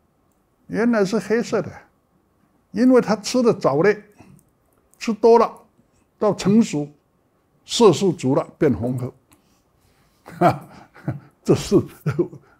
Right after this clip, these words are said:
确实如此啊。那好些昆虫，因为它吃的叶子有毒，所以它自己也有毒，别人吃它就死掉啊。腔调一样，你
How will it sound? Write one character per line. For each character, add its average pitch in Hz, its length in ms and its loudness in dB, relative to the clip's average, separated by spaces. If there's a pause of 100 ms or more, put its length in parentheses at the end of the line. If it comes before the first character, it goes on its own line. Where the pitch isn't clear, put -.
(340)
确 180 220 4
实 113 180 -6
如 123 200 -2
此 - 200 -12 (720)
啊。 110 260 -8 (280)
那 202 100 0
好 147 260 2
些 202 180 2
昆 202 280 0
虫， 131 280 -4 (160)
因 196 140 -2
为 202 100 2
它 185 120 2
吃 190 240 -2
的 180 140 -2
叶 196 240 2
子 127 160 -4
有 117 120 -2
毒， 127 400 -2 (680)
所 165 140 2
以 151 40 4
它 156 100 6
自 160 220 0
己 120 160 -2
也 123 100 4
有 139 140 2
毒， - 160 -16 (1300)
别 170 140 4
人 156 200 0
吃 160 140 -2
它 143 160 -2
就 127 120 -8
死 - 220 -10
掉 123 160 -14 (920)
啊。 104 160 -16 (880)
腔 220 320 0
调 202 200 4
一 113 140 -2
样， 143 140 -2 (640)
你 156 480 4